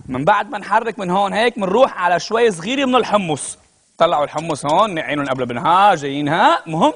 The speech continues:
هالقصص كلها سوا بنجيبهم هيك، وبنجي على الحمصات من نفعسهم.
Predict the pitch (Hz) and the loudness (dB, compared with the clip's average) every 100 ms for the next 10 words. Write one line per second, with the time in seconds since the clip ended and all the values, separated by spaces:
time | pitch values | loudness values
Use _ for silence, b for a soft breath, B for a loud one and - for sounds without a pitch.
0 | B B B - 180 175 - 175 156 156 | B B B -4 0 0 0 0 2 0
1 | 131 127 147 202 175 185 220 B B - | 0 -2 -2 0 2 2 0 B B -4
2 | 135 147 233 208 160 151 - 147 127 202 | 0 2 2 2 2 0 -4 -8 0 2
3 | 220 233 247 214 359 b b b b b | 2 0 0 0 -2 b b b b b
4 | b b - 185 - 131 151 - 127 | b b 2 2 2 0 0 -2 -10